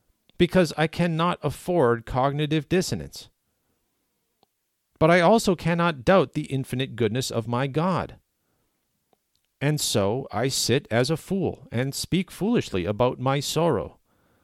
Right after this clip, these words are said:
Forgive me for this, reader. Perhaps by the end of this book you will see the paradox too,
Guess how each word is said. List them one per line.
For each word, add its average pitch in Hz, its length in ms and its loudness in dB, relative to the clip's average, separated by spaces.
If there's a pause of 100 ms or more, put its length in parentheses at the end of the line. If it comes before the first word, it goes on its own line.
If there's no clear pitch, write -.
(880)
Forgive 165 400 4
me 117 160 0
for 104 160 -2
this, 92 280 -6
reader. 110 440 -2 (1080)
Perhaps 180 580 2
by 127 180 0
the 127 160 -2
end 151 160 0
of 156 80 -4
this 156 160 0
book 113 380 -4 (100)
you 135 180 -4
will 165 120 2
see 139 200 -2
the 120 120 -2
paradox 104 600 0
too, 95 400 -4